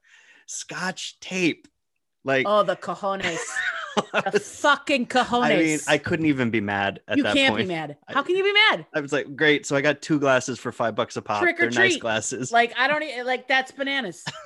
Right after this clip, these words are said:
Speaker 1: <laughs> So you've got your glassware. Um,
Speaker 2: Oh my
Speaker 1: no,
Speaker 2: God. So
Speaker 1: we
Speaker 2: you're
Speaker 1: skipped a
Speaker 2: drinking it
Speaker 1: step.
Speaker 2: out of a flute.
Speaker 1: We, uh, we did not talk about opening the bottle.
Speaker 2: Let's talk about opening the bottle quick. The people need to know 'cause people get very nervous.
Speaker 1: They do.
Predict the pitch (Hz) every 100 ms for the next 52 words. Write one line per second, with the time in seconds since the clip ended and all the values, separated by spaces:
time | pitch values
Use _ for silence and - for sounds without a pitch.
0 | 587 587 - 254 - - - - _ _
1 | _ _ _ _ _ _ _ _ - 302
2 | - 185 180 202 180 170 147 120 107 -
3 | 113 - _ - - - 127 131 285 240
4 | 208 196 - 147 180 269 220 339 320 294
5 | 247 226 190 - 156 147 - - _ _
6 | - _ - 143 151 151 123 143 170 160
7 | 160 170 - 170 170 175 143 151 151 151
8 | 131 139 - 113 - _ _ _ _ _
9 | - 262 - 330 311 311 285 269 269 254
10 | 226 214 175 180 170 - 196 214 220 214
11 | 190 196 160 170 269 262 302 269 294 294
12 | 277 226 135 120 - - - _ 135 131
13 | 139 110